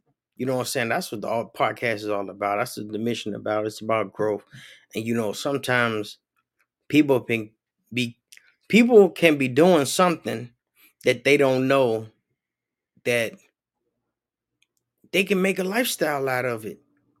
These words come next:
You know, sometimes people just be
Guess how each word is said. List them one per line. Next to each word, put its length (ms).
You 100
know, 180
sometimes 580
people 340
just 280
be 260